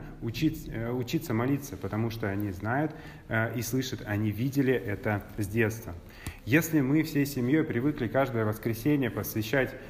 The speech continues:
а, церковь, то и для наших детей это тоже не будет никакой проблемой в воскресный день приходить на бо-,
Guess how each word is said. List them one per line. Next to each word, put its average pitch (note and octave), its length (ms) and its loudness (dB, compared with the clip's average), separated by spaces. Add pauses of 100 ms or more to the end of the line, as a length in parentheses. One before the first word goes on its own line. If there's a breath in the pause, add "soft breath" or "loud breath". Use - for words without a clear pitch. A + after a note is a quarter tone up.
(180 loud breath)
а, A2 300 2
церковь, D3 520 2 (400 loud breath)
то A#2+ 160 2
и B2 100 4
для A2 220 2
наших B2 480 2
детей A#2 320 2
это C#3 140 0
тоже D3 280 0
не C#3+ 100 2
будет C#3 200 0
никакой A#2 360 -2
проблемой A2+ 580 0
в F#2+ 60 -6
воскресный C3 640 0
день A2+ 360 0 (220 loud breath)
приходить G#2 600 2 (220 loud breath)
на G#2+ 140 2
бо-, G#2+ 200 2